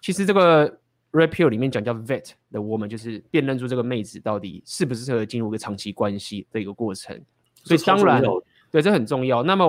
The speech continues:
Speaker 1: 我只是先跟大家讲一下，就是一个概念，就是说，呃，没有错。如果你现在没有选择，你现在想把妹，那你当然会觉得说何必？我，我管他，不太重要，合理。但是我觉得，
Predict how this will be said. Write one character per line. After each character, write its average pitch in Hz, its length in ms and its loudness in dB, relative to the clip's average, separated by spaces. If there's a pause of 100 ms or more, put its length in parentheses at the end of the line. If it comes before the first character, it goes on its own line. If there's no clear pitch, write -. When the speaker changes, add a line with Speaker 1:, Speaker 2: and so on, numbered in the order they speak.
(140)
Speaker 1:
我 160 140 2
只 180 80 -2
是 131 80 -4
先 147 100 -2
跟 147 140 0
大 143 120 4
家 139 80 2
讲 101 300 -8
一 - 20 -16
下， 107 300 -6
就 104 180 -12
是 110 140 -14
一 110 40 -12
个 104 140 -12 (120)
概 117 160 -6
念， 107 120 -8
就 107 80 -14
是 107 140 -12
说， 110 280 -8 (440)
呃， 104 420 -4
没 127 80 -2
有 135 140 2
错。 120 160 -6
如 131 80 -2
果 139 100 -2
你 101 60 -6
现 95 100 -6
在 120 80 0
没 113 120 -4
有 107 100 -2
选 - 180 -10
择， - 240 -16 (320)
你 110 120 -8
现 123 120 -4
在 123 40 0
想 117 140 -2
把 104 200 -6
妹， 101 160 -10
那 123 80 -4
你 117 80 -4
当 123 140 -2
然 113 80 0
会 127 100 2
觉 113 100 -8
得 104 60 -4
说 113 160 -4
何 101 180 -8
必？ 107 220 -10 (180)
我， 101 160 -10 (200)
我 113 160 -12
管 98 240 -6
他， 98 280 -6 (360)
不 - 40 -10
太 120 160 -2
重 107 240 -2
要， 107 240 -6 (120)
合 107 100 -8
理。 104 180 -6
但 143 120 0
是 160 80 2
我 143 100 4
觉 123 160 -2
得， 117 200 0